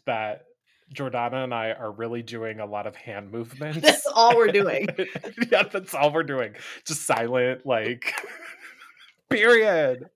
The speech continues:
Speaker 2: I love it. <laughs>
Speaker 1: Oh my God. Anyway, um, <laughs> we, we gotta get, we gotta get through
Speaker 2: Yes.
Speaker 1: this. Um, <laughs>
Speaker 2: I'm just not gonna, I'm not gonna look at the camera.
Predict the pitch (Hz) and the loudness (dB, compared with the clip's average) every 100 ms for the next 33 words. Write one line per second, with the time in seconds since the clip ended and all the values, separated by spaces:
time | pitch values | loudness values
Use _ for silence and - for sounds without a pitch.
0 | - 214 226 240 294 302 247 269 - - | 0 2 4 4 6 8 8 6 2 -2
1 | - - - - - - - 175 131 117 | -12 -12 -12 -14 -18 -20 -2 0 0 -4
2 | 117 123 110 107 - _ 175 175 123 107 | -6 -6 -6 -14 -18 _ 0 0 2 0
3 | 101 104 - 139 117 117 127 - 190 - | 0 -4 -4 -2 -2 -4 -8 -2 0 0
4 | - - - - - - - - - - | -8 0 0 0 -16 -20 -20 -20 -20 -20
5 | _ - 202 - 185 175 - 180 156 156 | _ -20 -16 -10 -4 -4 -6 -2 2 2
6 | 151 139 123 160 143 135 123 120 117 98 | 2 -2 -2 -8 -4 -4 -2 -2 -2 -6
7 | - - - 185 160 143 185 - - - | -12 -16 -10 -6 2 6 6 4 -4 -14
8 | - - - - - - - - - - | -12 -14 -14 -16 -10 -4 -4 -6 -12 -10
9 | - - - - - 233 226 208 - 240 | -2 -2 -4 -8 8 8 8 4 8 10
10 | 226 170 - - - - - 135 135 135 | 10 6 2 -10 -12 -12 -8 -2 0 2
11 | 127 123 - 110 82 131 | 0 0 -2 -4 -4 -8